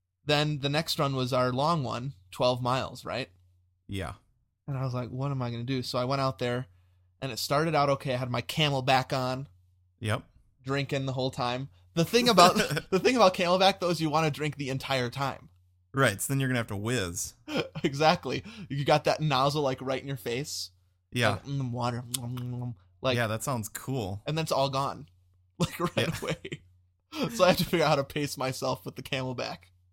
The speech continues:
Speaker 2: Right.
Speaker 1: Um, the, so, and then Jessica came out and ran, like, mid-run with me. Like, I was running this loop around our house.
Speaker 2: Mm-hmm.
Speaker 1: So she came out and ran. And so up until about midway point,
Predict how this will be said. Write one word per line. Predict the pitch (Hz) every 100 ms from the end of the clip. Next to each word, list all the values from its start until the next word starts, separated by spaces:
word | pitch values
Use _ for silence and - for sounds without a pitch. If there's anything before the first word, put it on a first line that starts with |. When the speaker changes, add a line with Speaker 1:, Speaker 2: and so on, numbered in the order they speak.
| _ _ -
Speaker 2:
Right. | 123 101 92 - - _ _ _ _ _ _
Speaker 1:
Um, | 143 151 147 139
the, | 156 -
so, | - 190 -
and | 170
then | 175
Jessica | 170 185 190
came | - 165
out | 139 -
and | 131
ran, | 131 135 135
like, | 123 127 - _ _ _ _ _
mid-run | 135 135 147 147 147 151
with | 160 160
me. | 170 175 190 _
Like, | 135 135
I |
was | 131 127
running | 127 131
this | 127
loop | 135 131
around | 123 123 120
our | 120
house. | 120 120 135 - - _ _ _ _ -
Speaker 2:
Mm-hmm. | 113
Speaker 1:
So | 117
she | - 165
came | 160 156
out | 135 127
and | 123
ran. | 123 123 127 131 _ _ _ _
And | 131
so | - 131 -
up | 165 214
until | 180 185
about | 147 131 -
midway | 139 139 127
point, | 120 - 135 131